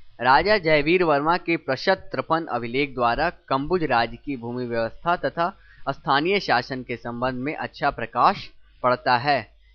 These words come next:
यह अभिलेख संस्कृत और खमेर दोनों भाषाओं में है और इसमें जयवीर वर्मा द्वारा श्री कवेंद्र पंडित को दान में दिए गए एक ऐसे भूखंड का उल्लेख है, जिसका उपयोग वह भगवान नारायण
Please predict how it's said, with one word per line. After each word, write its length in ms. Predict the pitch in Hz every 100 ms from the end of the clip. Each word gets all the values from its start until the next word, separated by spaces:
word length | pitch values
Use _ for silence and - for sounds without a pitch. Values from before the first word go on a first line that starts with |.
| -
यह 160 | 185
अभिलेख 400 | 202 147 147 170
संस्कृत 600 | - - 131 135 - 185 147
और 80 |
खमेर 340 | 123 131 139 165
दोनों 360 | 120 135 185 170
भाषाओं 420 | 113 104 117 117
में 160 | 117
है 240 | 113 175 220 - - -
और 260 | 190 202 -
इसमें 340 | - 214 226
जयवीर 480 | 139 127 120 147 190
वर्मा 360 | 135 117 117 120
द्वारा 380 | 110 107 135
श्री 320 | 175 - 165 -
कवेंद्र 500 | - 127 160 202 180
पंडित 440 | - 123 127 131 -
को 120 | 123
दान 340 | 110 139 190
में 220 | 202 175
दिए 220 | 131 131 120
गए 220 | 123 127 -
एक 240 | 180 - -
ऐसे 320 | 185 233 277
भूखंड 400 | 214 147 151 139
का 140 | 131 131
उल्लेख 480 | 113 110 165 180 185
है, 200 | 175 185 - - -
जिसका 300 | 156 - 180
उपयोग 380 | 143 - 170 135
वह 240 | 139 214
भगवान 480 | 180 131 120 139 175
नारायण 520 | 139 117 113 120 127